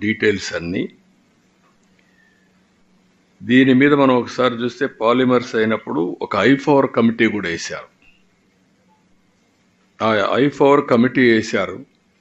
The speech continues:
నామమాత్రంగా ఆర్డర్స్ ఇష్యూ చేశారు, ఎగ్జిక్యూషన్ జీరో. దీనివల్ల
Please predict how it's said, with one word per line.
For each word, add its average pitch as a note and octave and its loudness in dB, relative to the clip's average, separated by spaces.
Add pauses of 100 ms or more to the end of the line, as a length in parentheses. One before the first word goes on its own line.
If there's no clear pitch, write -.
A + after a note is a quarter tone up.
(1120)
నామమాత్రంగా A#2+ 2 (240)
ఆర్డర్స్ G2+ -6
ఇష్యూ E2 -14
చేశారు, - -16 (2000)
ఎగ్జిక్యూషన్ C3 2 (120)
జీరో. F#2 -4 (2250)
దీనివల్ల C3+ 4